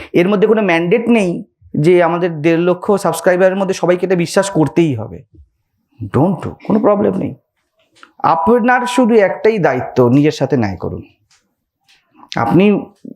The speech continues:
চুরাশি লক্ষ জনের বিশ্বাসে হ্যাপি তো? আপনি এই মুহূর্তের শান্তি বিধান করতে পারছেন তো? বলবে, "না, এবার আমি কুতর্কের চরম, চরমে যাব, কুতর্কের চরম হতে পারে, আমার এই মুহূর্তে শান্তি চাই না", then be with it, কোনো প্রবলেম নেই,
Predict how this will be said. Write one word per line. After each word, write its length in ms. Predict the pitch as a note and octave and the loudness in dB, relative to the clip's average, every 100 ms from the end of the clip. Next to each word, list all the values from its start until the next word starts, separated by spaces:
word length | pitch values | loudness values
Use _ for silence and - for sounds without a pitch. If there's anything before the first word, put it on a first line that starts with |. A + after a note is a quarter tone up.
| - - - | -14 -14 -6
চুরাশি 340 | - D#3+ D#3+ G3 | 2 2 4 2
লক্ষ 300 | F#3+ G3 A3+ | 2 2 0
জনের 360 | F3+ F#3 G3+ | 2 0 0
বিশ্বাসে 760 | E3 E3+ - G3 F#3 G3+ G3 - - - - - - | 0 -2 0 -2 2 2 2 -2 -14 -16 -10 -6 -4
হ্যাপি 280 | D3+ B3+ | 0 0
তো? 280 | A#3 D3+ G#2 - _ _ _ _ _ - | 2 2 0 -8 _ _ _ _ _ -6
আপনি 280 | D3 E3 G#3 | -2 2 2
এই 280 | F3+ G#3+ | 2 2
মুহূর্তের 420 | A#3 A3+ C4 B3+ A3 | 2 2 2 2 0
শান্তি 320 | A3+ G#3+ A3 | 0 2 2
বিধান 240 | A3+ A#3 | 2 2
করতে 260 | A3 G#3+ A#3+ | 0 0 2
পারছেন 420 | G#3+ G#3 C4+ G#3+ | 2 0 -2 0
তো? 240 | - - - _ - _ - | -2 -4 -8 _ -20 _ 0
বলবে, 160 | G3 | 2
"না, 340 | G3+ F3 C#3+ G2+ | 2 2 0 -4
এবার 220 | D3 E3 E3 - | -6 -8 -10 -8
আমি 160 | E3 F3+ - | -6 -4 -2
কুতর্কের 360 | G3 G3+ A3+ | 0 2 2
চরম, 260 | A3+ G3 G#3 | 4 2 2
চরমে 320 | G#3 A3+ C4+ | 0 2 0
যাব, 340 | D#4+ F3+ A2 - - | 2 0 -2 -6 -4
কুতর্কের 380 | F3+ G3+ G#3 G#3 | 0 2 0 2
চরম 340 | G#3+ G#3+ D#3+ | 2 0 0
হতে 140 | F#2+ | -2
পারে, 200 | F2+ - - - - - - - | -2 -2 -8 -14 -20 -20 -10 -2
আমার 280 | G3+ G#3 | 0 2
এই 200 | E3 F#3+ | 2 0
মুহূর্তে 260 | F#3 F#3+ F#3+ | 0 -2 -2
শান্তি 320 | E3+ D3 C#3+ | -2 -4 -4
চাই 220 | B2 G2+ | -4 -6
না", 140 | G2 G2+ G#2 | -8 -10 -2
then 140 | D3 | 0
be 140 | A#2 C3 | 2 0
with 180 | - F2+ | -2 -12
it, 320 | - - - - - | -18 -16 -16 -12 -2
কোনো 160 | A#3+ | 0
প্রবলেম 420 | B3+ B3 C4 C4 | 2 0 0 -4
নেই, 340 | B3+ C4 C4 | -4 -8 -12